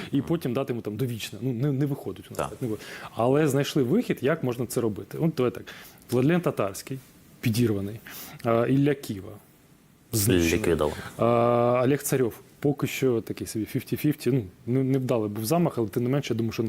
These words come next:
Speaker 1: це на нього спрацювало дуже активно, дуже
Speaker 2: Мгм.
Speaker 1: сильно. А, Захар Прилєпін. Тільки дивом йому вдалося вціліти, так само, як і Олександру Дугіну, а, там тільки д-, донька тоді загинула. Потім з таких відомих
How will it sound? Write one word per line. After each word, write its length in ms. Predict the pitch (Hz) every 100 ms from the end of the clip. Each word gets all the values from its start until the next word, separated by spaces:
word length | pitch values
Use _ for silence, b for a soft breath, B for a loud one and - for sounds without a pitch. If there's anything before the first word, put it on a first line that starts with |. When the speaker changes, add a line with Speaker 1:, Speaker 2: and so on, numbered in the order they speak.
| -
Speaker 1:
це 120 | 135
на 80 | 127
нього 220 | 120 107
спрацювало 520 | - 113 - 113 107
дуже 200 | 107 117
активно, 320 | 110 - 110
дуже 180 | 110 120
Speaker 2:
Мгм. 80 | 107
Speaker 1:
сильно. 280 | 92 98 120 B B B B B -
А, 320 | 120 123 123
Захар 300 | 120 - 143
Прилєпін. 480 | 143 135 113 - 110 - - - -
Тільки 240 | - -
дивом 360 | 104 151 135 117
йому 120 | 110
вдалося 640 | 110 113 117 - 113 107 104 104
вціліти, 500 | 98 - 123 165 139
так 180 | - -
само, 300 | 139 131 117
як 180 | 110 123
і 20 |
Олександру 420 | 110 - 113 107
Дугіну, 580 | 107 147 139 127 123 117 B B B -
а, 260 | 107 107 104
там 160 | 104
тільки 180 | - 110
д-, 100 | 113 104
донька 320 | 135 120 107 92
тоді 220 | 107 98
загинула. 640 | 104 101 107 104 110 127 B B B B -
Потім 440 | 131 147 156 139 147
з 60 |
таких 320 | - - 113
відомих 480 | 127 123 139 131 -